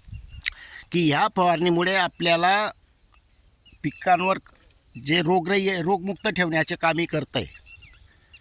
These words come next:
रो-, रोग कार, रोग प्रतिकारशक्ती याच्यामध्ये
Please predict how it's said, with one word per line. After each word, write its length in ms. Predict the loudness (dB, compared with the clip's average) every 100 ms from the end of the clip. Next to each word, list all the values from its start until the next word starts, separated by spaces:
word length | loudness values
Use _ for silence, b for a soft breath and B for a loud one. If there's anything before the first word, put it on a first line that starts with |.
| b b b b -20 _ -8
रो-, 220 | -4 -4 -6
रोग 240 | -4 -2 -4 -14 _ _ -4
कार, 280 | 0 2 0 -4 -10
रोग 280 | -2 0 0 -4 -14 -10
प्रतिकारशक्ती 920 | -10 -6 -4 -2 0 0 -2 0 0 -2 -8 -4
याच्यामध्ये 460 | -2 0 -2 -2